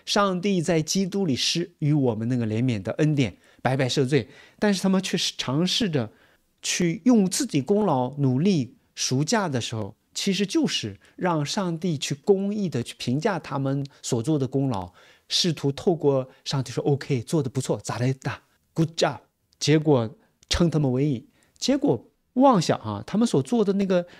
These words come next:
所行的善，就像污秽破烂的衣服一样，在上帝眼中永远达不到，所以只能被定罪。这些人犯了这样的，在福音，不明白福音，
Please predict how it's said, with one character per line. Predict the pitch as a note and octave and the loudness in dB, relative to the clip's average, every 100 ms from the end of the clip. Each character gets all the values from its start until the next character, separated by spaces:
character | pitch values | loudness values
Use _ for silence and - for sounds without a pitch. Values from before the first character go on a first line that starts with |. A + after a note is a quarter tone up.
| - | -18
所 | - D3+ | 2 2
行 | C3+ D#3 | 4 0
的 | F#3 | 0
善， | G3 G#3 | -2 -2
就 | F3 | -4
像 | F3 F#3 | -4 -4
污 | C4+ A3+ A3+ | 0 2 4
秽 | A3 A3+ | 2 0
破 | F3 - G#3 | -2 0 0
烂 | F#3+ E3 | 0 -2
的 | D3 | -2
衣 | E3+ E3+ | 0 -2
服 | - | 0
一 | B2 | -2
样， | A2+ | 0
在 | E3+ | 0
上 | D#3+ F#3+ | 0 0
帝 | F3 | 0
眼 | B2 | -2
中 | A2 B2+ | 0 0
永 | E3+ | 2
远 | A#3 | 0
达 | - G2+ | -2 -6
不 | A#2+ | -4
到， | A2+ F#2+ _ _ _ | -4 -4 _ _ _
所 | - D#3 | -2 -2
以 | |
只 | C#3+ C3 | 0 0
能 | C3 | 0
被 | F#3 F#3 | -2 -4
定 | C3+ G#2+ | -4 -8
罪。 | G2+ F2 _ _ _ | -10 -14 _ _ _
这 | D3 | -2
些 | C3+ C#3+ C3 B2+ - _ _ | 2 2 2 0 -12 _ _
人 | A#2 G#2+ G#2+ B2 _ _ _ _ | -2 0 -2 -4 _ _ _ _
犯 | - G3 | 0 2
了 | D#3 | 2
这 | B2 C#3 | 0 0
样 | A#2 | -2
的， | A2+ G2+ - _ _ _ | -4 -6 -12 _ _ _
在 | E3 D3 | -4 -4
福 | - - B2 | -4 -6 -2
音， | B2 D3 C#3+ _ | 0 0 -2 _
不 | D4 B3+ | -2 0
明 | C#3+ A#2+ D#3+ | 2 0 0
白 | D#3 D#3 | -2 -4
福 | - G#2+ | -4 -4
音， | G2 F#2 | -4 -8